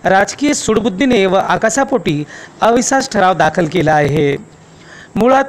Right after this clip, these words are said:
ललिता संग्राम हैगले यांनी सरपंच पदाचा कारभार सांभाळल्यापासून ग्रामपंचायत अंतर्गत विविध विकासात्मक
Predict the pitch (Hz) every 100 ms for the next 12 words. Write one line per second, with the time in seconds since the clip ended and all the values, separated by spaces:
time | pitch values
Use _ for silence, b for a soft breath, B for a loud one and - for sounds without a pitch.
0 | 214 196 214 254 254 - 208 190 226 202
1 | 165 175 220 233 185 165 151 B B -
2 | - 226 277 269 269 185 190 233 226 180
3 | 165 180 208 - 165 165 196 196 196 220
4 | 160 143 B B - 175 208 220 226 247
5 | 220 285 277 190 185 208 208 202 170 208
6 | 247 156 180 190 185 240 262